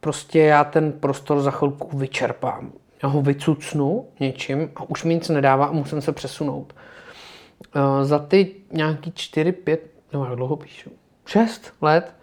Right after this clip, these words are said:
tak jsem zjistil, že jediný místo, který můžu opakovat a dlouhodobě tam, nebo delší dobu tam být, pak taky už to vyčerpám, a to je Berlín. Tam já vždycky si,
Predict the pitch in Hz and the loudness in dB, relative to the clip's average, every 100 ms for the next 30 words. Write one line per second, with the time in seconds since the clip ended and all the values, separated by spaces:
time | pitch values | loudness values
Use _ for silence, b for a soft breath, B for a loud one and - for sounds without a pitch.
0 | b b b b _ _ - 156 - 196 | b b b b _ _ -10 -8 2 4
1 | 196 175 165 175 170 185 165 151 170 180 | 6 4 2 2 6 6 6 4 2 4
2 | 170 - 170 - 165 170 156 151 175 151 | 2 0 -2 0 2 4 2 2 0 0
3 | - 147 - 139 135 - - - 139 156 | 0 0 2 2 0 -4 -10 -6 2 4
4 | 151 151 165 147 143 139 143 160 - - | 6 6 6 6 4 4 2 -2 -6 -2
5 | 147 143 - - 151 151 160 190 - 180 | 0 0 -4 0 4 8 8 8 4 0
6 | 160 160 156 131 135 - 170 - - 139 | 0 -2 -4 -6 -10 -6 -4 -4 -6 -8
7 | - 139 135 143 131 135 b b b b | -6 -6 -4 -4 -4 -6 b b b b
8 | b b - - 170 185 151 139 127 127 | b b -10 4 6 6 4 2 -2 -4
9 | 135 - _ _ _ _ _ - - _ | -12 -16 _ _ _ _ _ -20 -20 _
10 | _ _ _ - 147 160 190 185 180 - | _ _ _ -8 -2 2 2 2 0 -2
11 | 185 - 165 165 | 0 2 2 0